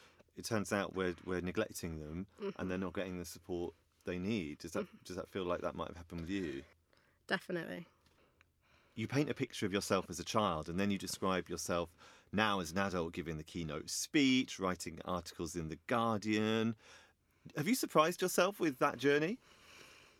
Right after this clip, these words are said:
Speaker 2: Yeah, it's some, somewhere I'd never thought I would be.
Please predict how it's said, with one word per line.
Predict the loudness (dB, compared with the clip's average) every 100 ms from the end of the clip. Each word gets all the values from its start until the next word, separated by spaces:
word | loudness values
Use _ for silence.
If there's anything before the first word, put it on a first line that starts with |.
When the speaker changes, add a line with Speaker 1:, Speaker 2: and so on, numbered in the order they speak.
| -20 _ 4
Speaker 2:
Yeah, | 8 8 4 -2 -2
it's | 4 4
some, | 6 4 4 0
somewhere | 2 4 8 8
I'd | 8 6
never | 4 4
thought | 4 4 4
I |
would | 4 4
be. | 2 2